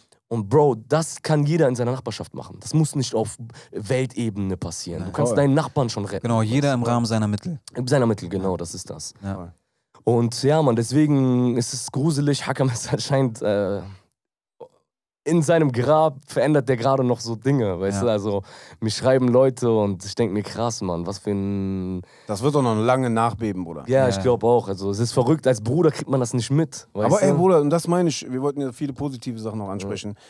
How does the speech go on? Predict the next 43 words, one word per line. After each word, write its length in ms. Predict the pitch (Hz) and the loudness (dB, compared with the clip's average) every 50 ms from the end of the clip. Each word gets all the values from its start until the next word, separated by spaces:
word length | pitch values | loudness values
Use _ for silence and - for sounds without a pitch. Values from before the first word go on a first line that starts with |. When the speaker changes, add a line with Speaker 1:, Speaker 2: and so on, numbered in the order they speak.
| - - _ | -20 -20 _
Speaker 3:
aber 180 | - 104 110 113 | -8 -6 -4 -2
wie 80 | 123 127 | -2 -4
schön 240 | - - 180 185 175 | -2 0 2 2 2
es 100 | 143 113 | 0 -2
ist, 140 | 123 101 - | -6 -10 -12
Bruder. 260 | - 90 80 67 - - - | -12 -12 -12 -12 -14 -10 -4
Speaker 1:
Hammer. 300 | 113 143 151 151 110 82 | 0 0 2 2 0 0
Speaker 2:
Ja. 160 | 95 95 - - _ | -4 -8 -10 -12 _
Speaker 3:
Ne? 260 | - 117 127 139 143 - _ _ _ _ _ _ | -2 0 0 0 -2 -4 _ _ _ _ _ _
Das 200 | 131 135 123 156 | 0 0 2 0
ist 120 | 196 - | -2 0
so, 240 | - 170 156 143 135 | 2 2 4 2 2
der 260 | - 127 113 135 147 | -2 -4 -2 0 2
ist 120 | 180 175 - | 2 2 0
nicht 140 | 180 135 143 | 0 0 2
einfach 300 | 139 131 104 123 110 92 | 0 0 0 -2 -4 -4
weg 280 | 113 104 87 - - _ | -4 -4 -4 -6 -12 _
jetzt. 400 | 85 90 90 - - - - _ _ _ | -12 -12 -12 -12 -16 -20 -20 _ _ _
Speaker 2:
Nee. 280 | - 104 107 104 98 98 110 - | -8 -6 -4 -4 -4 -6 -8 -8
Speaker 3:
Wie 180 | 135 131 170 185 | -4 -2 -2 0
viele 200 | 151 170 165 156 | 2 2 4 6
Leute, 300 | 151 170 175 170 - 127 | 6 6 4 2 -2 -6
Bruder, 240 | 117 113 117 120 | -4 -4 -4 -2
sind 120 | 107 120 135 | -2 0 0
einfach 300 | 131 127 123 117 98 101 | 0 0 -2 -4 -4 -2
weg 320 | 139 160 156 - - _ _ _ | -2 -4 -4 -6 -14 _ _ _
und, 240 | 120 123 120 107 120 | -4 -4 -2 0 0
Speaker 1:
Ja. 180 | 120 110 98 85 82 - _ _ _ | 0 0 -2 -4 -8 -14 _ _ _
Speaker 3:
äh, 360 | 123 120 117 113 101 110 - | -4 -4 -4 -2 -2 -4 -2
ohne 240 | - 151 139 135 123 | 0 2 2 2 2
das 160 | 120 110 - | 2 0 -2
jetzt 320 | 120 110 110 107 101 107 | -4 -6 -6 -6 -8 -4
böse 240 | 104 131 139 131 117 | -2 0 0 0 0
zu 80 | - 117 | -2 -2
meinen, 180 | 113 113 113 | 0 2 2
aber 200 | 120 117 123 120 | 2 2 2 0
so, 260 | 107 117 120 117 107 104 - _ _ _ _ _ _ | 0 0 0 0 -2 -4 -6 _ _ _ _ _ _
was, 380 | 107 123 151 156 - - - - | 0 2 2 2 0 -4 -12 -10
was 340 | 117 110 156 165 156 - - | -2 0 0 0 0 0 0
hinterlässt 520 | 160 160 147 147 135 143 151 - - - | 0 0 2 2 2 2 0 0 -4 -8
du? 120 | 92 73 85 - _ | -12 -12 -12 -16 _
Speaker 2:
Mhm. 220 | - 101 95 92 90 | -12 -10 -10 -8 -8
Speaker 3:
Ne? 220 | 101 107 110 - | -8 -8 -10 -10